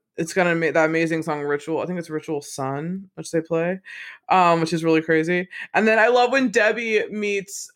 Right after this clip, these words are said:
uh, she goes onto, like, the air, she's going to, like, what, Mexico for, like, a vacation, and then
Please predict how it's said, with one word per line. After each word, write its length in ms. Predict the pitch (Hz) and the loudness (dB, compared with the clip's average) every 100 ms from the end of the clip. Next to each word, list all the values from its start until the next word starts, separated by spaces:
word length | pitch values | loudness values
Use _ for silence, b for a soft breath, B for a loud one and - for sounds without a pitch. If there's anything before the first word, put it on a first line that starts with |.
| 185 | 2
uh, 480 | 185 180 180 175 143 _ | 4 6 6 4 -2 _
she 200 | - - | -12 -4
goes 220 | 190 208 220 | 2 4 4
onto, 220 | 214 233 | 2 2
like, 180 | 190 185 | 0 2
the 140 | 175 | 0
air, 300 | 139 165 170 - | 2 2 0 -6
she's 200 | - 185 | -12 -6
going 180 | 254 247 | -4 -2
to, 80 | |
like, 180 | 254 233 | 0 0
what, 100 | 156 | 0
Mexico 720 | 135 143 - 208 220 214 220 | 0 -2 -2 -4 0 2 0
for, 160 | 214 190 | 0 -2
like, 140 | 180 | 0
a 60 | 165 | 0
vacation, 640 | 147 - 139 160 196 202 B B B - | -2 0 -2 0 -6 -6 B B B -2
and 160 | 190 | 2
then 100 | 180 | 2